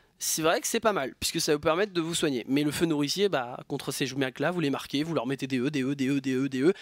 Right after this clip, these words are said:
Et on pourrait me dire, « Oui, mais Tracer, Maliel est censé les esquiver, vu que c'est de la mobilité, et cetera. » Concrètement, oui, mais j'ai, j'ai joué contre je sais pas combien de Tracer. Vous allez en rater peut-être un, euh, pff, ou deux même, mais ça dure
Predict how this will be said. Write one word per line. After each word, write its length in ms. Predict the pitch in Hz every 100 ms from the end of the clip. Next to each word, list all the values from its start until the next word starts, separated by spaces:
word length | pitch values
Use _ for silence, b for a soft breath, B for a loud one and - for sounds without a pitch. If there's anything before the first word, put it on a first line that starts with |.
| B B -
Et 100 | 170
on 80 |
pourrait 180 | 190 247
me 80 | 233
dire, « 140 | 240 233
Oui, 80 |
mais 120 | 240 214
Tracer, 380 | - 196 - 233
Maliel 300 | 190 208 202
est 60 |
censé 260 | - 156 170
les 180 | 156 156
esquiver, 380 | - 233 240
vu 120 | 233 175
que 80 |
c'est 80 | -
de 60 | 165
la 100 | 156
mobilité, 480 | 156 160 165 170 214
et 40 |
cetera. » 260 | - 170 143 B B B _
Concrètement, 560 | 165 - 190 - 196
oui, 360 | 196 180 208 247 - _
mais 640 | 147 151 151 151 151 151
j'ai, 180 | 135 165 170 160
j'ai 140 | 160
joué 160 | 165 208
contre 200 | 165 147
je 60 |
sais 80 | 170
pas 100 | 180
combien 180 | 185 180
de 60 | 175
Tracer. 420 | - 165 180 202 - b b
Vous 120 | - 170
allez 120 | 208
en 120 | 202
rater 300 | 180 180 190
peut-être 280 | - 175 -
un, 400 | 185 185 180 156
euh, 120 | 143 143 - -
pff, 360 | - - -
ou 140 | 196 160
deux 180 | 156 240
même, 240 | 202 208 B B B -
mais 140 | 147
ça 200 | - 170
dure 240 | 160 220